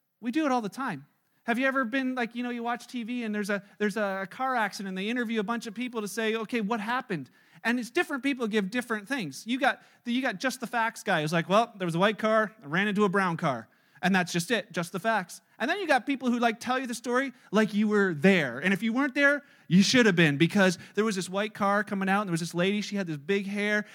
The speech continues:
and she had these dark sunglasses. Why did she have sunglasses on? It was like,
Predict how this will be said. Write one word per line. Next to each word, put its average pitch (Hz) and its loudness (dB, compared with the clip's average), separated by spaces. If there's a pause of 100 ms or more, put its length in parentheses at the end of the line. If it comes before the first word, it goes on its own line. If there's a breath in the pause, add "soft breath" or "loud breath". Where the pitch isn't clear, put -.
and 175 0
she 220 -4
had 196 2
these 160 0
dark 214 2
sunglasses. 190 -2
Why 196 -6
did 294 -2
she 285 -2
have 254 -2
sunglasses 226 -2
on? 220 2
It 220 -4
was 220 -4
like, 233 2